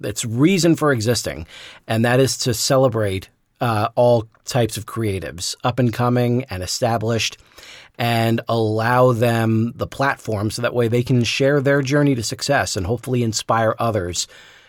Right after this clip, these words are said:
to keep going when things seem darkest. And who knew that, uh, about a year and a half or so into that show, that's when we would experience a pandemic that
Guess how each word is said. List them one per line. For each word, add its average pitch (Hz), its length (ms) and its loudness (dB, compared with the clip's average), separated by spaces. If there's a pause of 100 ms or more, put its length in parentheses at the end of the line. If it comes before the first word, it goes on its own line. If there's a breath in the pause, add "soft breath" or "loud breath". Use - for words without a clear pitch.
(140 loud breath)
to - 100 -4
keep 131 300 0
going 117 440 4
when 104 220 -2
things 113 420 0
seem 110 640 0 (120)
darkest. - 640 -6 (960 soft breath)
And 113 720 0 (420)
who 160 220 4
knew 175 380 6
that, 110 340 0 (1120)
uh, 117 260 0
about 113 360 2
a 113 240 2
year 117 340 2
and 147 80 4
a 131 60 4
half 135 240 2
or 143 40 -2
so 135 340 4
into 135 260 2
that 127 180 4
show, 135 260 4
that's 120 220 0
when 117 160 -2
we 113 80 0
would 107 140 -2
experience 120 560 0
a - 20 -10
pandemic 110 640 0
that - 540 -6